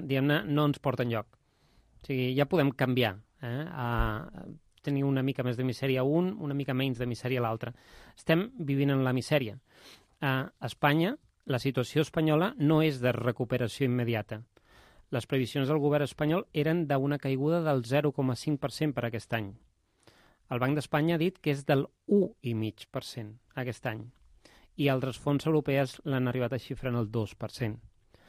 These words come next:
De tal manera que no ens en sortirem aquest any. Aquest any no hi haurà recuperació. L-, a l'any dos mil catorze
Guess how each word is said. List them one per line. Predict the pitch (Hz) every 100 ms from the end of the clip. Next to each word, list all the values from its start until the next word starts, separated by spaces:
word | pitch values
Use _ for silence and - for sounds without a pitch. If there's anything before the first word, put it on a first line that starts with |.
| - -
De | 143
tal | 139
manera | 156 156 180
que | - 131
no | 131 160
ens | 180
en | 180
sortirem | 160 151 143 139 120
aquest | 110 - 117
any. | 107 123 - -
Aquest | 127 131 117 151
any | 180 202 -
no | 135 131 143
hi | 147
haurà | 139 120 101
recuperació. | 120 117 107 113 110 - 110 - _ - _ _ - -
L-, | 147 147 147 147 -
a | 131 120
l'any | 156 170
dos | 160 135
mil | 160
catorze | 160 175 165 123